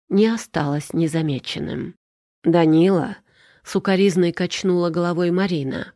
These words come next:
и одарила его красноречивым взглядом. Да-да, он помнит про уговор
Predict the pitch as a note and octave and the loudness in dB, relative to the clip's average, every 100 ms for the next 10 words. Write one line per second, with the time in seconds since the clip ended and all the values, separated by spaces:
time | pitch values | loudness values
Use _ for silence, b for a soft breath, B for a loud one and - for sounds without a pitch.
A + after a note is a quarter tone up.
0 | _ _ - F#3+ F#3 F#3 E3+ F3+ F#3 F#3+ | _ _ 0 2 4 4 4 4 6 4
1 | G3 F#3+ G3+ F#3+ G3+ G3+ G3 G#3 G3 G3+ | 2 0 -4 -2 0 0 -2 -2 0 0
2 | F3+ F3+ F#3 D#3+ C3 - - _ _ _ | 0 0 0 -2 -4 -8 -8 _ _ _
3 | _ - G3 G3+ C3 B2+ - A3+ - _ | _ -4 0 0 0 -4 -6 -10 -18 _
4 | _ - F#3 - F3 D3+ C#3+ D3 E3+ D#3+ | _ -2 0 2 2 2 0 -2 0 2
5 | D#3 D#3 D3+ F#3 | 2 2 0 0